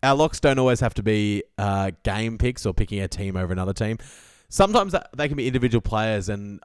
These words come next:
as a fan of the Swans and a fan of Isaac Heaney, I'm riding the Lightning.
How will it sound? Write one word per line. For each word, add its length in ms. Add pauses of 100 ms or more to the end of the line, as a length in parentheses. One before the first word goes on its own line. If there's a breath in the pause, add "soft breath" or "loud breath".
as 220
a 160
fan 380
of 80
the 80
Swans 320
and 60
a 40
fan 220
of 80
Isaac 340
Heaney, 340
I'm 260
riding 260
the 100
Lightning. 540